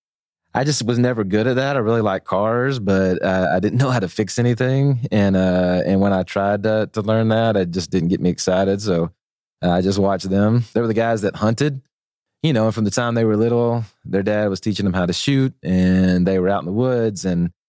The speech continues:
as soon as deer season started, they would be out killing something and telling stories about, uh, about what they killed and the size of the, the horns. And, you know, there was this whole language that felt like I didn't know. I, uh, I didn't really grow up around that. My dad wasn't much into it. He,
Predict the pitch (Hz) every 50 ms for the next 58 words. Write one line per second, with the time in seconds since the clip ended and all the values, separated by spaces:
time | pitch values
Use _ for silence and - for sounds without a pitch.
0 | _ _ - 87 - - 120 113 107 98 92 104 107 104 101 - 110 107 107 98
1 | 101 101 95 - - 113 110 113 113 110 107 104 92 98 95 95 95 90 87 95
2 | 98 98 95 92 92 92 - - - - 107 107 95 85 78 - 104 104 104 73
3 | 104 110 104 101 _ _ _ _ _ _ _ _ _ _ - 92 95 95 92 90
4 | 85 - 110 107 104 98 92 - - 101 104 104 101 101 95 98 90 85 98 95
5 | 95 95 95 95 - - 92 92 90 - 73 87 95 92 65 95 98 - - 101
6 | 87 - - 101 101 98 98 98 98 95 85 85 85 85 85 87 82 82 - _
7 | _ _ _ _ _ _ _ _ - 95 90 - - 95 95 95 98 98 98 95
8 | 87 95 95 92 92 85 98 92 92 92 87 - 92 90 92 104 104 104 104 104
9 | 104 95 85 87 85 78 80 82 82 - - - - - 90 87 87 87 92 95
10 | 95 92 85 95 90 - 110 110 107 101 92 95 101 104 98 92 90 87 80 -
11 | - 90 90 90 85 - _ _ _ _ _ _ _ _ _ - - 147 135 139
12 | 127 - 107 95 92 90 117 123 135 139 147 151 151 156 160 160 165 170 156 143
13 | - 104 113 120 120 113 110 104 98 92 92 92 87 78 92 110 123 110 101 95
14 | 92 98 104 104 107 101 104 104 104 107 101 104 98 104 107 107 104 101 104 104
15 | 104 101 98 98 95 92 95 98 98 98 98 92 95 98 90 92 92 95 95 90
16 | - 92 92 95 90 - - 95 95 95 92 92 - 87 95 101 101 92